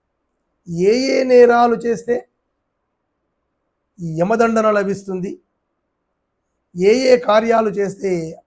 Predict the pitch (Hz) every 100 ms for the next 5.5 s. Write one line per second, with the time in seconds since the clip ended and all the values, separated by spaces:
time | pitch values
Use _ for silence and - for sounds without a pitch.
0 | - 180 175 170 185 196 190 190 180 160
1 | 156 175 _ - - - 180 180 170 160
2 | - _ _ _ _ _ _ _ _ _
3 | _ _ - 226 220 214 202 220 220 226
4 | 202 180 180 208 202 185 170 208 202 196
5 | 202 208 180 175